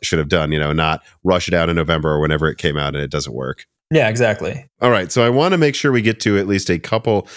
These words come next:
Speaker 1: of the A I questions that we prepared here. So Clean Sweep writes in yet again and says, "Now that more studios are announcing or talking about how they use and intend to use A I tools in development, what's your take on the public reception to those announcements?"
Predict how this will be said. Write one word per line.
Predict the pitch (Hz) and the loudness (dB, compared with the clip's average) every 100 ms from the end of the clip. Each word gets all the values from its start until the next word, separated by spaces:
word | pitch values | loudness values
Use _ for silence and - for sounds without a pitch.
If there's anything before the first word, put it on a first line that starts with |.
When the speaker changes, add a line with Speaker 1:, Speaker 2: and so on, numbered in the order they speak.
| - _ - | -20 _ -2
Speaker 1:
of | 85 | 2
the | 92 82 | 2 2
A | 90 | 2
I | 85 85 | 2 2
questions | 90 87 80 - 80 73 | 0 0 0 -2 -4 -2
that | 69 | -2
we | 80 | -2
prepared | - 73 - 85 85 | -2 -4 0 0 0
here. | 78 73 | 0 -2
So | 73 87 80 | 0 0 0
Clean | - - 185 | -2 0 0
Sweep | 208 135 117 | 2 0 2
writes | 110 101 - | 2 2 2
in | 101 98 - - _ | 0 0 -8 -20 _
yet | 127 | 0
again | 139 123 156 | 2 2 2
and | 147 | 2
says, | 131 135 117 | 0 0 0
"Now | 135 190 240 | 0 0 0
that | 208 | 0
more | 131 131 | 2 2
studios | 127 - 113 110 107 107 | 0 2 2 4 2 2
are | 98 | 2
announcing | 95 98 101 95 | 2 0 0 0
or | 87 82 - _ | 0 -2 -10 _
talking | - 170 180 | 0 0 2
about | 135 107 | 2 2
how | 117 | 2
they | 107 | 2
use | 95 90 107 104 | 2 2 2 2
and | 92 | 0
intend | 82 - 95 | 0 0 -2
to | 82 | 0
use | 92 110 98 | 0 2 2
A | 82 | 2
I | 78 | 0
tools | 78 92 85 80 | -2 0 0 -2
in | |
development, | 80 87 73 85 - - - | -2 -2 -2 -4 -6 -20 -4
what's | 196 240 208 | -2 0 0
your | 190 | 0
take | - 123 120 | 2 0 2
on | 117 | 2
the | 107 | 0
public | - 107 101 104 | 0 0 0 -2
reception | 92 - - 123 - - 85 69 | -2 -4 0 -2 0 -2 -2 -2
to | - | -4
those | 82 78 76 | 0 0 0
announcements?" | 78 69 69 - 71 53 - - | -2 -2 -4 -6 -8 -8 -8 -10